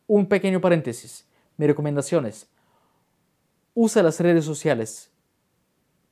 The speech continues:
para tu beneficio o no las uses porque estás generando dinero a otros. O sea, estás haciendo que Facebook sean cada día más ricos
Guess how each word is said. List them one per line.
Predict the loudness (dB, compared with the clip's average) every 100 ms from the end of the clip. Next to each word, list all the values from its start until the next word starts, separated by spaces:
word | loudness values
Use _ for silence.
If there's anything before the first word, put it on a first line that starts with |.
| _ 2
para | 2 4
tu |
beneficio | 0 0 -2 -6 -6 -8 -10 -14 _ _ _ _
o | -4 -4
no | 0 0
las | 0 -2
uses | -6 -6 -8 -12 _ _ _ _
porque | -2 -2 -2
estás | -6 -4 -4
generando | -2 0 0 0 0 0
dinero | 0 -2 0 -2 -4
a | -2
otros. | 0 0 -6 -8 -14 _ _ _ _ _
O |
sea, | -6 -6
estás | -6 -2 0 0 -6 _ _ _ -10
haciendo | -8 -2 -2 0
que | -2 -2
Facebook | 0 0 -4
sean | -4 -4 -4
cada | -2 -2
día | 0 0
más | 0 -6 -6
ricos | -6 -4 -4 -8 -12